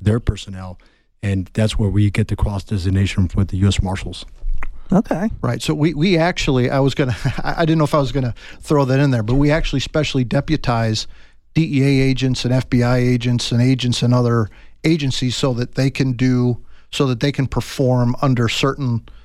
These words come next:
Speaker 3: state and local laws that they don't have the authority to do unless they get that special deputization,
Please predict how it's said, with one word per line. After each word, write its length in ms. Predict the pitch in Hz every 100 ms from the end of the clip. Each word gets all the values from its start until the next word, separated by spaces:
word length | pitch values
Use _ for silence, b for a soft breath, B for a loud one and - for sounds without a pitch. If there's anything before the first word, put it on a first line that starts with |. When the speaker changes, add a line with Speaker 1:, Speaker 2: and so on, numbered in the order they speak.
| b
Speaker 3:
state 360 | - - 151
and 80 | 123
local 320 | 135 175 143
laws 500 | 117 107 104 104 -
that 420 | - 120 117 107 B B B
they 100 | 143
don't 160 | 139 127
have 160 | 131
the 80 | 120
authority 400 | 123 151 139 127
to 80 | 117
do 220 | 110 127
unless 280 | 117 127 135
they 100 | 139
get 200 | 127 127
that 160 | 123 -
special 340 | - 127 120
deputization, 840 | 117 123 113 113 127 131 - 104